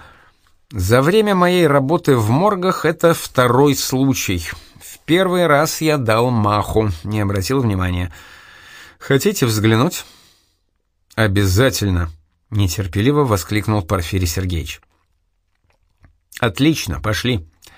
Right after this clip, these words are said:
Он проводил Говорова в огромное помещение с оцинкованными столами и уверенно подвел к самому дальнему, где лежал огромный детина. "Вот, смотрите".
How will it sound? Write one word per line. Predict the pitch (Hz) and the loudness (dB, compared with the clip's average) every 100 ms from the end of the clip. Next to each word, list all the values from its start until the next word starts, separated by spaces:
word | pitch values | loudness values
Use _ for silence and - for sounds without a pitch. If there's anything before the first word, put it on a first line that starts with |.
| - - - _ _ - - - - _ _ _ _ _ | -20 -20 -20 _ _ -20 -20 -20 -20 _ _ _ _ _
Он | 160 160 | 0 2
проводил | 131 139 147 160 | 2 2 4 2
Говорова | 120 147 143 143 131 127 104 | 4 4 4 4 4 2 2
в | |
огромное | 117 120 127 113 104 | 2 2 2 2 0
помещение | 104 107 113 135 127 113 | 0 -2 0 0 0 0
с | 113 | -4
оцинкованными | 107 113 107 117 110 104 101 | -2 -2 0 0 2 0 -2
столами | 85 - 139 180 170 113 | -2 -2 0 0 -2 -4
и | 151 | -4
уверенно | 135 120 139 180 165 156 | -2 0 0 0 -2 0
подвел | 147 131 143 | -2 0 0
к | 131 | 0
самому | - 147 139 135 127 | -2 2 4 2 0
дальнему, | 104 107 120 123 156 165 | 0 2 4 2 0 -2
где | 160 123 | -2 0
лежал | 127 110 120 143 | 0 2 2 2
огромный | - 135 120 131 123 123 | 0 0 4 2 2 0
детина. | 107 110 - 95 76 82 - - _ _ _ _ _ _ _ _ _ _ _ _ _ | -2 -6 -4 -6 -6 -10 -20 -20 _ _ _ _ _ _ _ _ _ _ _ _ _
"Вот, | 92 101 147 156 - - - | -4 2 2 2 -4 -14 -10
смотрите". | - 113 127 131 123 143 - - - | -6 0 0 0 -2 -2 -2 -8 -10